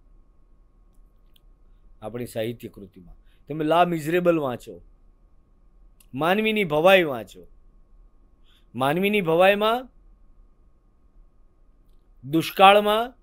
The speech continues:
ભૂખથી પીડાતા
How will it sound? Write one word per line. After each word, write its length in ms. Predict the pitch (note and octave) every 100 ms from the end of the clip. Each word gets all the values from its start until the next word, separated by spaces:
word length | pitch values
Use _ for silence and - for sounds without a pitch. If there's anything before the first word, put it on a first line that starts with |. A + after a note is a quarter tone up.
| _ - - - - _ _ _ - _ _ G2
ભૂખથી 460 | D#3 F#3+ - G#3+
પીડાતા 760 | D#3 D#3+ E3+ F#3 G3 G#3 B3